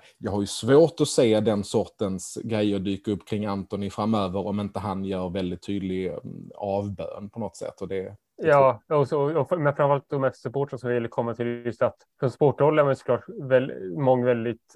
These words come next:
Speaker 2: sura på Anthony just sätt han lämnat på så jävla osnyggt, väldigt synd, för han var ju ganska stor support, eh, han var ju en, en liten publikfavorit innan. Om man jämför med hur Nico Tagliafico lämnade. Som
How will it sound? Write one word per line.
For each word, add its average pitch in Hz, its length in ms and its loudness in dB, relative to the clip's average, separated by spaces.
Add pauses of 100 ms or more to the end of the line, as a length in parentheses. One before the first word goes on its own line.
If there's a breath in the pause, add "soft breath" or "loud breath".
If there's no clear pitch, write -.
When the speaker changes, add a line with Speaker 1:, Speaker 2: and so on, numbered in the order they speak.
Speaker 2:
sura 131 320 4
på 131 240 0
Anthony 120 280 0
just 139 360 -8
sätt 139 200 4
han 123 120 2
lämnat 123 300 0
på 120 80 -8
så 127 120 -2
jävla 120 140 2
osnyggt, 120 260 -4
väldigt 117 260 -2
synd, 139 340 0
för - 80 0
han 120 140 2
var 135 180 8
ju 135 60 2
ganska 123 280 -2
stor 123 180 -4
support, 120 440 -4
eh, 147 120 2
han 123 180 -2
var 139 120 4
ju 139 80 4
en, 131 100 -2
en 127 240 -2
liten 120 220 -4
publikfavorit 123 640 0
innan. 127 320 -2 (360 soft breath)
Om 135 120 0
man 131 120 4
jämför 135 280 2
med 147 160 2
hur 127 300 -2 (320)
Nico 135 220 -2
Tagliafico 135 560 0
lämnade. 113 480 -2 (460)
Som 127 340 4